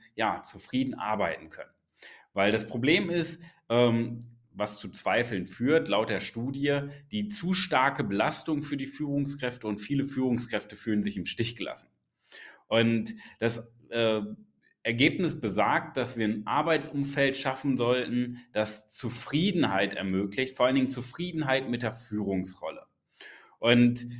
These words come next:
ähm, schuld daran, laut Studie, sind Glaubenssätze, die Glaubenssätze vieler Vorgesetzter, viele Geschäftsführerinnen, Geschäftsführer. Du musst Stärke zeigen.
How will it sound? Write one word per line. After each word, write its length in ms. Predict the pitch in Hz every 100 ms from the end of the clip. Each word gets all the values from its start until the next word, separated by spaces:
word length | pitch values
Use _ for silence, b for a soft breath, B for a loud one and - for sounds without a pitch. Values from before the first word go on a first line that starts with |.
| B -
ähm, 460 | 110 107 107 -
schuld 360 | - - 156 202
daran, 520 | 185 165 180 180 - _ -
laut 260 | 98 98
Studie, 600 | - - 147 175 180 175
sind 480 | 120 120 127 123 -
Glaubenssätze, 920 | 107 113 175 180 - 151 143 147 139
die 120 | 110 104
Glaubenssätze 580 | 110 147 151 123 -
vieler 380 | 117 - 127 107
Vorgesetzter, 880 | - - 90 113 143 143 139 - 117
viele 240 | - 92
Geschäftsführerinnen, 880 | - - 139 143 - 131 127 120 113
Geschäftsführer. 800 | 95 - 104 - - - 90 - - _ B B B B
Du 140 | 135
musst 400 | 160 156 151 -
Stärke 600 | - - - 98 101 -
zeigen. 420 | - 85 65 -